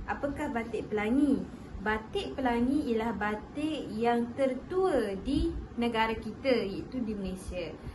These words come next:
Batik ni diperkenalkan oleh Minah Pelangi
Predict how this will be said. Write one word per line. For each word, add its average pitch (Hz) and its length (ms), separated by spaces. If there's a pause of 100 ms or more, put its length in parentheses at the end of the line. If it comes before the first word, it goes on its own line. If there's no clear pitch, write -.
(280)
Batik 277 400
ni 330 160
diperkenalkan 240 960
oleh 233 320
Minah 220 720
Pelangi 220 640